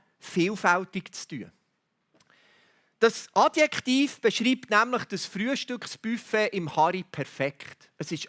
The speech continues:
absolut vielfältig. Und auch unsere Gottesdienstserie jetzt zu dieser Weihnachten ist genauso vielfältig. Gott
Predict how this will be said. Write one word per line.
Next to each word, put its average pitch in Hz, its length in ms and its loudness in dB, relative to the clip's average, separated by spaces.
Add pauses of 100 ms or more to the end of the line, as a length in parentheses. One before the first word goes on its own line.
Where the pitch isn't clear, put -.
absolut 196 720 0 (180)
vielfältig. 175 1000 -4 (760)
Und 226 360 4 (640)
auch 233 140 6
unsere 262 360 0 (520)
Gottesdienstserie 262 1000 0
jetzt 190 200 0
zu 196 80 -8
dieser 160 300 2
Weihnachten 165 800 0
ist - 180 -6
genauso 180 580 0
vielfältig. 160 1000 -4 (120)
Gott 190 420 2